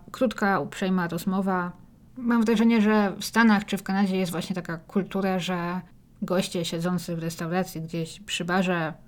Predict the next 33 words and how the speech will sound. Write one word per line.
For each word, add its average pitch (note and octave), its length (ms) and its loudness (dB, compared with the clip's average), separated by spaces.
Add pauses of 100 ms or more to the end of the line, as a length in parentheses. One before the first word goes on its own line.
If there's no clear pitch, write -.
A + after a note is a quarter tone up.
(480)
często G3+ 360 0
gdzieś F3+ 180 -2
tam F3+ 260 -2
ze F3+ 120 -4
sobą F3+ 300 -2
rozmawiają, F3 480 0
nawet D#3+ 260 -4
jeżeli E3 320 -4
się E3 420 -4
nie E3+ 140 0
znają. F3+ 480 -2 (640)
Zdecydowanie G3 520 0
chyba F3 300 0
częściej F3+ 600 -2 (100)
niż G3 280 2
u F#3 160 -2
nas. - 380 -8 (880)
Ale F3+ 280 2 (140)
ten B3 140 6
mężczyzna G3 500 4
powiedział, G#3+ 480 4
że G#3 420 2 (340)
Lia B3 280 6
rozmawiała B3 540 4
również B3+ 380 2
z A3 60 -6
mężczyzną, B3 640 4
który B3 600 4
siedział A#3 400 2
po B3 100 2
jej A#3+ 220 6
drugiej G#3+ 400 2
stronie. - 520 -8